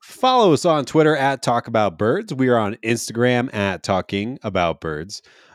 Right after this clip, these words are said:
Uh, you can email us thoughts, questions, concerns, threats to talkaboutbirds at gmail dot com. Uh, you can listen to this show on Spotify and review us there if you prefer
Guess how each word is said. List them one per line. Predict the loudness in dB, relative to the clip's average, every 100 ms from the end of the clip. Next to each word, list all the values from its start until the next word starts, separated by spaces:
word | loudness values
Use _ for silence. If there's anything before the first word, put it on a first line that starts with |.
| -4
Uh, | 0 2 0
you | -2
can | -4 -4
email | -4 -2 0 0 0
us | -2 0
thoughts, | 0 0 -2
questions, | -2 -2 -2 -4 -4 -8 -12
concerns, | -14 -6 -4 -4 -4 -6 -10 -12 -14 -16 _ _
threats | -6 -6 -6 -12 -14
to | _
talkaboutbirds | -14 -12 -8 -10 -8 -8 -8 -10 -8
at | -6 -6
gmail | -6 -6 -4 -6 -8 -16 _ -2
dot | -2 -2
com. | -4 -4 -4 -6 -10 _ _ _
Uh, | -4 -2
you | -4
can | -6 -4
listen | -4 -6
to |
this | -2 -2 -4 -8 -12
show | -8 -2 0 0
on | -2 -2 -4
Spotify | -4 -2 0 0 -2 -2 -4 -6
and | -4 0
review | -2 0 0 0
us | -4
there | -2 2 2 0 -6
if | -10
you | -12
prefer | -12 -12 -10 -8 -10